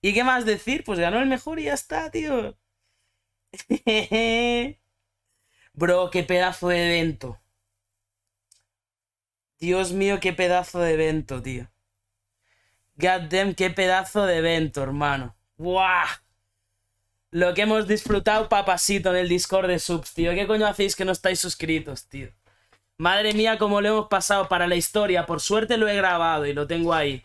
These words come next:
Y os lo voy a ir subiendo a... Os lo voy a ir subiendo a YouTube, tío. Pero... ¿cómo os lo hemos pasado, bro?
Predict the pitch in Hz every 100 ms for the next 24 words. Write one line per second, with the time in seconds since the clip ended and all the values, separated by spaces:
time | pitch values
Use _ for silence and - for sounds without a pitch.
0 | _ - _ _ _ - 151 151 160 170
1 | 190 185 - 165 175 185 190 180 160 151
2 | 143 135 131 127 120 117 - _ _ _
3 | _ _ _ _ _ 143 139 160 175 175
4 | 185 170 180 185 165 147 151 139 131 139
5 | 139 139 139 135 135 _ _ _ _ -
6 | 175 196 214 196 196 196 208 - 170 156
7 | 175 165 156 156 151 135